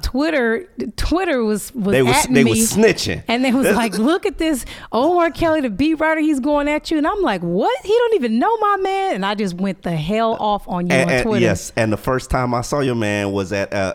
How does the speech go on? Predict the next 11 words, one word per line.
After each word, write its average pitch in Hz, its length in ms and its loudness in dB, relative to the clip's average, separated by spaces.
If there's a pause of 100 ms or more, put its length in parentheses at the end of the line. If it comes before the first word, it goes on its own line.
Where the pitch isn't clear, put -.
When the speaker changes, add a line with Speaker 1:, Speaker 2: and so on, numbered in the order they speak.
Speaker 2:
uh, 90 320 0 (460)
uh, 95 160 2 (140)
Dave 135 280 0
and 185 160 -2
Buster's. 104 800 -4
Speaker 1:
Uh-huh. 202 460 0
Speaker 2:
A-, - 240 -8
and 120 540 2
they, 123 320 0
I, 110 100 0
I, 107 280 -2